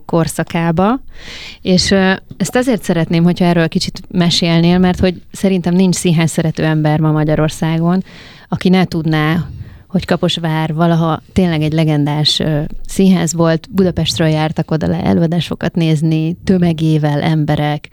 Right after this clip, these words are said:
hogy mit tudott ez, és hogy ez hogy múlt el,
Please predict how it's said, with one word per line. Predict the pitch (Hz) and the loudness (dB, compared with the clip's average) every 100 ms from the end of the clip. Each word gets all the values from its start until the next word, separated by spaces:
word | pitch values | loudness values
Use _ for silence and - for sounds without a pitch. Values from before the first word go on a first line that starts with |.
| - - - - _ | -20 -20 -20 -20 _
hogy | _ 156 | _ -2
mit | 196 277 | 0 0
tudott | 320 214 190 - | 0 2 0 0
ez, | 160 160 160 147 - | 2 4 2 -2 -8
és | - 170 - | 0 0 2
hogy | 180 | 2
ez | 175 - | 2 2
hogy | 262 302 | 0 2
múlt | 180 156 151 | 2 2 0
el, | 165 160 226 | 0 2 0